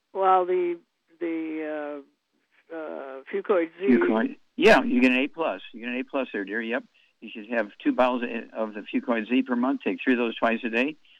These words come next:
Speaker 2: If he wants to, he can take the liquid, which would be an ounce twice a day of the Z Radical. And also the Ocean's Gold. I take both of them. I only weigh a hundred forty-two pounds, very close to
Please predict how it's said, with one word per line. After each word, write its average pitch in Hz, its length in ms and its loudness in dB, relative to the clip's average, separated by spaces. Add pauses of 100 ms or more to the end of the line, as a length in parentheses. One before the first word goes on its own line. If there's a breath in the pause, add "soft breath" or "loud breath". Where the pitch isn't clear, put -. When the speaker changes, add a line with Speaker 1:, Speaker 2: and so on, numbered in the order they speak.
(200 soft breath)
Speaker 2:
If 110 120 -16
he 110 60 -6
wants 123 240 2 (100)
to, 135 100 4
he 127 120 4
can 110 100 -6
take 117 180 -4
the 104 80 -4
liquid, 113 360 0
which 101 200 -2
would 117 60 -4
be 113 60 0
an 107 80 0
ounce 127 340 4
twice 98 300 -2
a 104 40 -6
day 113 240 -2
of 101 220 -2
the 98 320 -2
Z 113 160 4
Radical. 113 520 2 (440 soft breath)
And 120 100 -4
also 143 360 0
the 127 100 2
Ocean's 131 400 0
Gold. 117 400 -2 (380 soft breath)
I 175 100 -2
take 143 260 0
both 131 240 0
of 90 120 -8
them. 90 120 -12
I 120 140 -4
only 131 140 -2
weigh 113 160 -4
a 107 40 -6
hundred 110 280 -8
forty-two 107 440 -6
pounds, 113 280 -2
very 113 160 -2
close 113 300 -2 (240)
to 98 280 -6